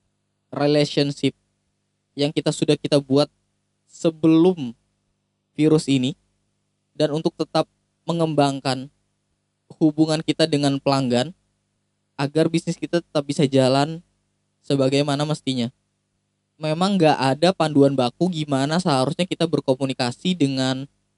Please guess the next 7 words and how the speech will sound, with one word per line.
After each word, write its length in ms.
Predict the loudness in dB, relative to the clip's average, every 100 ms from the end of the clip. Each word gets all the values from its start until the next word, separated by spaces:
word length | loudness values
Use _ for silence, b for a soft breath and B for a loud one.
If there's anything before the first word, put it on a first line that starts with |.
| _ _
pelanggan 400 | -4 0 0 -2
kita 240 | -2 -2
saat 240 | 0 -2 -4
ini. 160 | -8 -10 _ _ _ _ _ _ _
Apa 380 | -10 -6 -2 -2
yang 180 | -2 -2
informasi 720 | 0 0 0 0 0 2